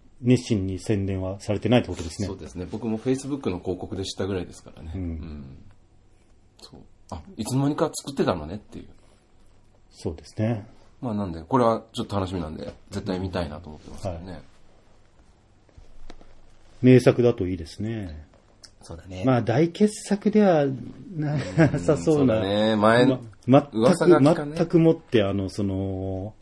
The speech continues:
Speaker 1: ね、一ミリも見てもいないし、広告すら見てないので、何とも言えないんですけど。
Speaker 2: あと、よっぽど良ければ評判として聞いてるはずだしね。
Speaker 1: もう聞いてるはずだよね。
Speaker 2: 「いや、とうとうあれ、映画化するらしいじゃん」っつって。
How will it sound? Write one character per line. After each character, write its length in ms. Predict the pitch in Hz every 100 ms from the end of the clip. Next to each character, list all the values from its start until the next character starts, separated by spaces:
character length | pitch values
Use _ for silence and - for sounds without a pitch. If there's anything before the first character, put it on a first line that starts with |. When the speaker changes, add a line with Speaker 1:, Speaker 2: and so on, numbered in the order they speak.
| - - - _ _ _ _ - - _ _ -
Speaker 1:
ね、 260 | 123 90 101
一 280 | 127 - -
ミ 120 | 160
リ 120 | 147 143
も 120 | 131
見 220 | 110 131
て 100 | 131
も 100 | 98
い 100 | 92
な 120 | 98
い 80 | 92
し、 420 | - 101 90 98 - - - - _ -
広 260 | 156 143
告 220 | 143 -
す 120 | 131 127
ら 80 | 98
見 120 | 104
て 120 | 98
な 140 | 92
い 220 | 95 85 90 _ 101
の 80 |
で、 100 | 82
何 220 | 82 104 104
と 100 | 104
も 60 |
言 100 | 101
え 20 |
な 60 | 101
い 40 |
ん 40 | 85
で 60 |
す 60 | 82
け 60 | 85
ど。 140 | 82 80 - _ _ - - - - - _ -
Speaker 2:
あ 60 | -
と、 320 | 95 80 - _ _ - -
よ 140 | 107 98
っ 20 |
ぽ 160 | -
ど 80 | 196
良 80 | 220
け 100 | 160
れ 60 | 113
ば 100 | 85
評 200 | 113 143
判 140 | 156
と 80 | 147
し 120 | -
て 180 | - 135
聞 40 |
い 20 |
て 80 | 135
る 60 | 147
は 40 |
ず 140 | 160 135
だ 80 | 135
し 120 | -
ね。 40 | 135
Speaker 1:
も 0 |
う 0 |
聞 20 |
い 20 |
て 80 | 123
る 60 |
は 120 | 104 107
ず 80 | 101
だ 80 |
よ 100 | 87
ね。 240 | 80 143 156
Speaker 2:
「い 20 | 160
や、 60 |
と 220 | - 220
う 40 | 226
と 80 | -
う 40 |
あ 60 | 135
れ、 200 | 135 - _
映 60 | -
画 140 | 170
化 60 | 165
す 120 | -
る 60 | 175
ら 60 |
し 100 | 160
い 20 | 165
じ 80 |
ゃ 20 | -
ん」 40 |
っ 0 | -
つ 180 | -
っ 20 |
て。 80 | -